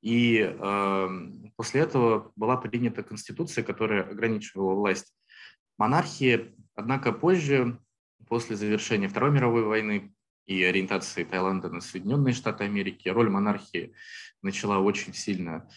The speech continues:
расти. Авторитет монархии в Таиланде,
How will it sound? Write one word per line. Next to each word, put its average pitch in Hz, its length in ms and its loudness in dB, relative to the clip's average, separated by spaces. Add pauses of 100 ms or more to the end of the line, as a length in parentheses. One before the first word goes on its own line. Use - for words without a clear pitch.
(240)
расти. 131 560 0
Авторитет 113 500 0
монархии 98 480 -2
в - 80 -10
Таиланде, 92 720 -2